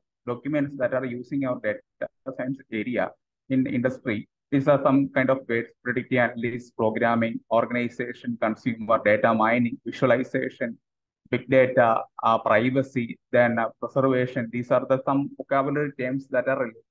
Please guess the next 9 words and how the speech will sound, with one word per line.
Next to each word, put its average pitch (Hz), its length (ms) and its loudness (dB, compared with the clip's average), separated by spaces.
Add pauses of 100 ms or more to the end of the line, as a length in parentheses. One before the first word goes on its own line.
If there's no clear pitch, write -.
(140)
to 139 240 -8
data 101 260 -2
science. 113 520 -2
So 185 360 -4 (500)
my 160 140 2
question 170 400 2
is 196 220 2
regarding 135 460 4
that. 107 160 4